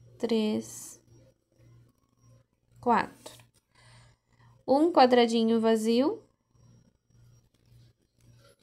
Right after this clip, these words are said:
Quatro pontos altos. Dois. Três.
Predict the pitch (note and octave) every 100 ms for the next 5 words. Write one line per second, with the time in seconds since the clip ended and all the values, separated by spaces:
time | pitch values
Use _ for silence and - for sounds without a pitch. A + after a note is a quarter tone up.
0 | _ - - - _ _ - _ _ _
1 | _ _ _ _ _ _ _ _ - B3+
2 | D4 E4 D#4+ D4+ B3 A#3+ A#3+ A3+ G#3+ A3
3 | A3+ D4+ D4+ - - A3+ G#3+ G#3+ A3+ B3
4 | - - - _ _ _ _ _ _ _
5 | _ _ - _ _ _ _ - - _
6 | _ _ A#3+ A3+ G#3+ G#3 A3 - - -